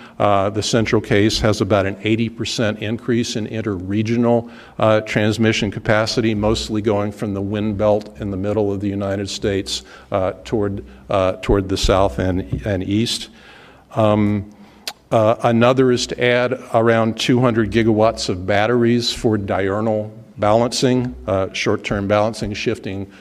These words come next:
uh, solar, for example, from one part of the day to another. Uh, then there are flexible loads, uh,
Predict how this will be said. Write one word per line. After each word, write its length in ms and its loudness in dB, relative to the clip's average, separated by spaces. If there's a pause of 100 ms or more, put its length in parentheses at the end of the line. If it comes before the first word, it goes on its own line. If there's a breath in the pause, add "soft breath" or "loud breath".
(120 loud breath)
uh, 140 -2
solar, 420 -2
for 200 -8
example, 500 -8
from 240 -8
one 200 -6
part 280 -6
of 60 -2
the 100 -2
day 280 0
to 220 -6
another. 500 2 (640 loud breath)
Uh, 240 4
then 360 2
there 200 4
are 160 0
flexible 760 2
loads, 640 4 (140)
uh, 300 4